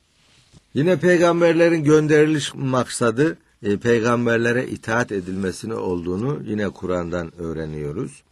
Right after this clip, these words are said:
Ve Furkan yirmi yedi, yirmi sekiz, yirmi dokuz: "O gün zalim kimse ellerini ısırıp şöyle der: 'Keşke o peygamberle birlikte bir yol tutsaydım.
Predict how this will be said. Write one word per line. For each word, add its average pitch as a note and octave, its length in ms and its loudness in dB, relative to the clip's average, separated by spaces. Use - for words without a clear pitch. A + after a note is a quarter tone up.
Ve C3+ 420 4
Furkan C#3 560 -2
yirmi A#2 340 0
yedi, A2 200 2
yirmi G#2 280 -2
sekiz, F#2 360 -6
yirmi F#2+ 200 -2
dokuz: C#3 440 -4
"O E3+ 180 2
gün D#3+ 140 2
zalim D3 440 4
kimse D3 340 -2
ellerini C3+ 420 2
ısırıp A#2 380 -4
şöyle G#2+ 420 0
der: E2+ 180 -2
'Keşke D#3 420 -4
o A#2+ 140 0
peygamberle A#2+ 800 -2
birlikte G2+ 440 -4
bir G#2 120 0
yol G#2+ 380 2
tutsaydım. D#2+ 760 -10